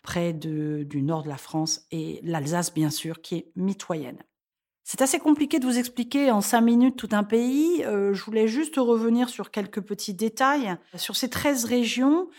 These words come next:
on va quand même les détailler dans ce qu'on appelle des Bereiche, qui sont des, les districts.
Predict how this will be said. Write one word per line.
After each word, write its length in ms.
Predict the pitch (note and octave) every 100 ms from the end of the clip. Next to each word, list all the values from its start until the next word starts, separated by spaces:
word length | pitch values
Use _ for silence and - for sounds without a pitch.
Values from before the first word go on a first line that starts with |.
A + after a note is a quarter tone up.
| -
on 80 | G#3+
va 100 | A3
quand 200 | A#3 A3
même 180 | A#3+ C#4+
les 140 | B3
détailler 580 | G3+ G#3+ G#3+ G3+ G3+ B3+
dans 380 | B3+ G3 A3 A3
ce 80 | -
qu'on 160 | G#3
appelle 240 | F#3+ A3+ G3
des 120 | F3
Bereiche, 640 | F3 F3 F3+ G#3+ C4+ - G#3
qui 100 | -
sont 140 | -
des, 220 | F#3+ F#3+ -
les 160 | G3
districts. 640 | F3+ A#3 - - - -